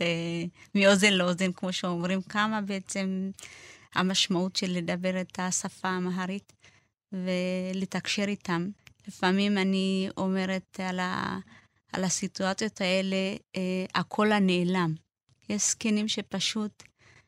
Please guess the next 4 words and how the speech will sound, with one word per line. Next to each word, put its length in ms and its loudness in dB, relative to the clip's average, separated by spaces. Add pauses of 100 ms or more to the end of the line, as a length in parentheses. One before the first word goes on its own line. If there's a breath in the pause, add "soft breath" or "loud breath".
(160)
בגלל 540 2
שהילדים, 840 0
הנכדים 840 -2 (680)
והנינים, 760 4